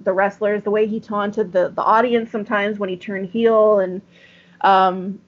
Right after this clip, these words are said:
and I'll never forget my very first, um, live wrestling event. It was W W E Raw. I remember the date, back in two thousand three, February twenty-fourth. Okay.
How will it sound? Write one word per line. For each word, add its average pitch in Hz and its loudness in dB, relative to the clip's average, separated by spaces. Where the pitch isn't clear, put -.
and 226 0
I'll 220 2
never 247 2
forget 202 -2
my 220 -2
very 220 0
first, 220 -4
um, 180 -2
live 202 4
wrestling 202 -2
event. 208 -4
It 180 -2
was 190 -4
W 214 2
W 247 -4
E 262 -2
Raw. 208 0
I 180 2
remember 202 -2
the 226 -2
date, 208 0
back 208 2
in 196 -2
two 240 -4
thousand 262 0
three, 208 -2
February 226 2
twenty-fourth. 233 0
Okay. 214 -2